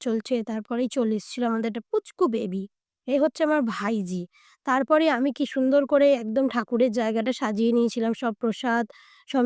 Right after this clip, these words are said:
মিষ্টি দিয়ে ভালো করে সাজিয়ে নিয়েছি। কেমন হয়েছে তোমরা কমেন্ট করে জানিও, অত ভালো পারি না সাজাতে, তবে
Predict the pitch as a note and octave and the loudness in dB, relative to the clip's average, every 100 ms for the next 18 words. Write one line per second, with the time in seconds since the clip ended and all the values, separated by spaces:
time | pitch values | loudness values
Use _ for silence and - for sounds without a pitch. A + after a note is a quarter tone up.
0 | B3 A#3+ - - A#3 A3+ A#3 F#4 _ - | 4 2 -2 -4 0 2 2 0 _ -18
1 | - A#3 A#3 B3+ B3 B3 G#3+ A#3+ A#3 C4+ | -2 2 4 4 2 2 0 0 0 -2
2 | A#3+ G#3+ A#3 A#3 B3 A3 A#3 A#3+ G#3+ F#3 | -2 0 0 0 -2 -2 -2 -2 -2 -2
3 | G#3 B3 A#3 G#3+ F#3+ G3+ A3+ G3+ A3+ B3 | -2 0 -2 0 -2 0 -2 -2 -2 0
4 | C4 B3+ C#4+ C#4+ B3+ G#3+ C4+ | 2 2 2 0 -2 -2 -2